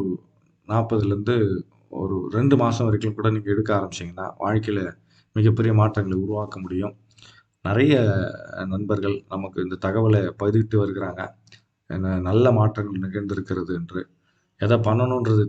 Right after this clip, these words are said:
தெரிஞ்சிருக்கு, எதை பண்ணக்கூடாதுன்னு தெரிஞ்சிருக்குன்னு சொல்லியிருக்காங்க. ம-, ஒரு மனிதன் இந்த தான் என்ன செய்யக்கூடாது, என்ன செய்ய வேண்டும் என்று தெரிந்தாலோ,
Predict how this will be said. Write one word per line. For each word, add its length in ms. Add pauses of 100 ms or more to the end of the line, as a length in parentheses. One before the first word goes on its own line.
தெரிஞ்சிருக்கு, 420
எதை 160
பண்ணக்கூடாதுன்னு 720
தெரிஞ்சிருக்குன்னு 440
சொல்லியிருக்காங்க. 440 (1080)
ம-, 280
ஒரு 100
மனிதன் 580
இந்த 260
தான் 280
என்ன 220 (800)
செய்யக்கூடாது, 960
என்ன 240
செய்ய 300
வேண்டும் 280
என்று 200
தெரிந்தாலோ, 580